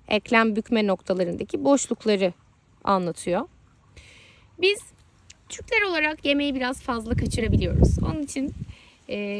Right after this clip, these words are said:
bizlerin çok sık kullanımına açık olan noktalar bunlar.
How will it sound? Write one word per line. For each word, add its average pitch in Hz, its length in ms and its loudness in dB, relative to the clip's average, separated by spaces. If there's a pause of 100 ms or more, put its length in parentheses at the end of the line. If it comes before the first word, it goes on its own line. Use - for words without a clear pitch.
(340)
bizlerin 247 460 -2
çok 285 160 -6 (360)
sık - 400 -8 (380)
kullanımına 208 460 -6
açık - 280 -10
olan 175 280 -6 (140)
noktalar 170 640 -8
bunlar. 175 300 -8